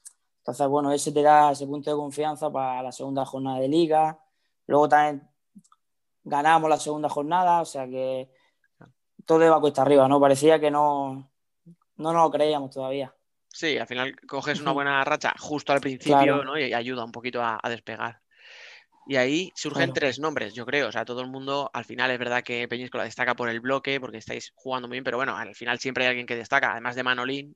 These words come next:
Speaker 2: que ya hemos hablado un poquillo de él,
Speaker 1: Mm.
Speaker 2: destaca David, que venía también de, de Bisontes, y destacas tú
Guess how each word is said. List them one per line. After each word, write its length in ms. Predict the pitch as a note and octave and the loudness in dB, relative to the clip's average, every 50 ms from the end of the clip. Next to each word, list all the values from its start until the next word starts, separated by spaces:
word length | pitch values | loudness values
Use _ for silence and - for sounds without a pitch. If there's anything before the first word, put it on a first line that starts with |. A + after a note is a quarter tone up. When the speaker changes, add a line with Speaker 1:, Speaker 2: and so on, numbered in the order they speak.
| _ _ | _ _
Speaker 2:
que 120 | - A#2 A#2 | -18 -14 -14
ya 80 | A#2 | -14
hemos 200 | A#2 A#2 A#2 A2 A#2 | -14 -14 -16 -14 -12
hablado 200 | A#2 A#2+ A#2 A#2 | -10 -10 -10 -10
un 60 | A#2 | -12
poquillo 260 | A2+ A2+ A#2 A#2 A#2 | -14 -14 -12 -8 -6
de 100 | A#2+ B2 | -4 -4
él, 120 | C#3+ C3+ C3+ | -4 -4 -8
Speaker 1:
Mm. 40 | C#3 - - - - - _ _ _ _ - | -12 -20 -20 -20 -20 -20 _ _ _ _ -8
Speaker 2:
destaca 420 | A#2+ B2 A#2 - B2+ B2 A#2+ B2+ | -6 -6 -2 0 0 2 4 4
David, 360 | B2+ C3 C3+ C#3 D3 D#3+ E3 - - _ _ _ _ _ _ - | 4 4 2 2 0 -2 -4 -8 -14 _ _ _ _ _ _ -16
que 100 | - A#2 | -12 -12
venía 220 | A2 A2+ A#2+ A#2 | -10 -8 -8 -6
también 480 | A#2+ A2+ A#2 A#2 A#2 A#2 A#2+ A#2+ A#2 A#2 | -6 -6 -6 -6 -8 -8 -10 -14 -14 -10
de, 460 | A#2 A#2 A#2 A#2 A2+ A#2 A#2 A#2 A#2 A#2 | -8 -6 -6 -6 -8 -10 -10 -12 -12 -10
de 100 | A#2 A#2 | -10 -10
Bisontes, 420 | A2+ A2+ - C3+ C3 C#3 D3 C#3+ - | -10 -10 -10 -10 -8 -8 -8 -8 -8
y 80 | - A#2 | -12 -14
destacas 460 | A#2 A2 F#2 A#2 B2 - G#2 - - | -14 -8 -6 -4 -4 -4 -6 -10 -12
tú 220 | - C#3+ C#3+ B2+ | -12 -12 -14 -14